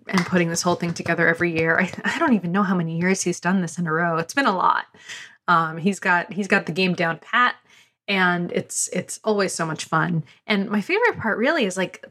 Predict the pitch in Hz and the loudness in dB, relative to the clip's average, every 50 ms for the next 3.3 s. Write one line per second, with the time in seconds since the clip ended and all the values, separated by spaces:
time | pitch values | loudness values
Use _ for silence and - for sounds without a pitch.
0 | _ _ 180 - - 160 156 165 - - 202 220 262 254 - 262 254 262 285 254 | _ _ -8 -8 -4 -4 -4 -2 0 2 2 2 2 2 0 -2 0 0 -2 0
1 | 220 262 262 240 240 233 240 254 262 285 302 302 - - - - 190 180 175 170 | 0 0 2 4 4 2 2 2 -2 -2 -2 -4 -6 -12 -8 -4 -4 -2 0 0
2 | 170 160 160 165 - - _ _ _ _ _ _ _ _ _ _ _ _ _ 196 | 2 2 2 0 -2 -6 _ _ _ _ _ _ _ _ _ _ _ _ _ -2
3 | 190 180 160 160 156 170 | 0 0 0 -2 -4 -8